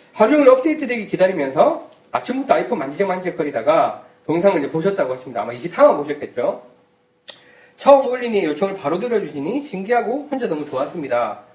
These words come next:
어, 저희가 감사드리죠. 자, 생각했던 것보다 훨씬 재밌었고요. 아, 저희도 뭐,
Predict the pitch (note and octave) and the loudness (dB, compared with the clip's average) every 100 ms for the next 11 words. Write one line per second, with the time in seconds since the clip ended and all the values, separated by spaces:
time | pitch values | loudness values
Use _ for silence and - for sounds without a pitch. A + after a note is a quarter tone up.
0 | _ D3 C#3+ C#3 D#3 B2 B2 A#2 C3 B2 | _ -6 -4 -4 -4 -4 -8 -10 -10 -12
1 | A#2 B2+ D3 _ _ _ _ - - - | -12 -12 -12 _ _ _ _ -20 -20 -20
2 | - _ F3 E3 - B3 D4 C#4+ C#4+ C4 | -20 _ 0 0 -2 2 4 4 2 -2
3 | A3+ G3 A#3 C#4 E3+ F#3+ B3 G#3 F#3 G#3+ | -2 -4 -4 -4 -4 -4 -2 -2 0 0
4 | - - - - C3 - G#3 D4+ D4 G3+ | -2 -6 -12 -10 -8 0 0 2 0 -2
5 | F#3+ - | -2 -4